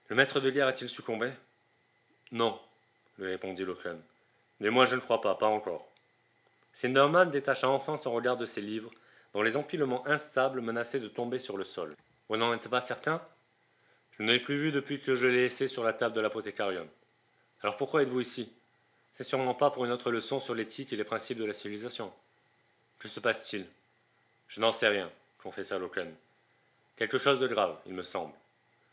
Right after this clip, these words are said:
J'ai besoin de votre connaissance de, des choses ésotériques, Kirill. » « Des choses ésotériques ? » reprit Sinderman en posant sa plume. « Vous avez réussi à m'intriguer. La loge de la Légion a amené le maître de guerre sur Davin,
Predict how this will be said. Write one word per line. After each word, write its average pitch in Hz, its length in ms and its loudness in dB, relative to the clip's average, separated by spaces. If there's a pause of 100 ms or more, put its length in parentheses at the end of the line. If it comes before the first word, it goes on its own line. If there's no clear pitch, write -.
(360)
J'ai 107 100 0
besoin 131 260 4
de 135 80 2
votre 123 240 0
connaissance 120 600 -2
de, 90 360 -2 (800)
des 101 60 0
choses 123 260 2
ésotériques, 107 520 -4
Kirill. » « 78 280 -8 (840)
Des 90 60 -8
choses 135 240 0
ésotériques ? » 120 600 -2 (580)
reprit 104 240 -8
Sinderman 110 480 0
en 104 60 -4
posant 104 260 -6
sa 110 140 -6
plume. « 131 300 -8 (1000)
Vous 98 100 2
avez 110 160 6
réussi 127 320 4
à 120 60 4
m'intriguer. 104 440 -4 (1200)
La 101 120 8
loge 147 220 8
de 147 80 4
la 139 120 8
Légion 135 360 4
a 123 100 8
amené 123 240 4
le 127 100 2
maître 127 280 -2
de 120 100 -2
guerre 127 220 2
sur 113 160 -6
Davin, 101 340 0